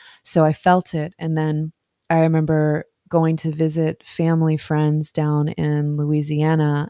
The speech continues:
and I woke up in the middle of the night and I had a conversation with my dad. He was sitting on the edge of the bed, as clear as day. But that happened, but then all this other trauma happened, and I just went deep into materialism again, where I just only cared about going out in New York and partying and being, you know, cool,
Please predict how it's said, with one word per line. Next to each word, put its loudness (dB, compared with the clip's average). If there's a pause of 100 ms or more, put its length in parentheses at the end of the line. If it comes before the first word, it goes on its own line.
and -2
I 0
woke 0
up -4
in -2
the 0
middle 0
of -4
the -4
night -2
and 0
I 2
had 2
a 2
conversation -4
with -8
my -6
dad. -4
He -6
was -6
sitting 0
on 2
the -2
edge -2
of 0
the 0
bed, 2
as -4
clear -2
as -2
day. -2 (640)
But 6 (500)
that 6
happened, 2
but 0
then 2
all 2
this 0
other -2
trauma -2
happened, -4
and -8
I -4
just -10 (340)
went -4
deep -8
into -12
materialism -4
again, -6
where 0
I 0
just -6
only 0
cared -2
about 0
going 0
out -2
in -4
New -2
York 4
and -6
partying 4
and -2
being, -2
you -2
know, -2
cool, 4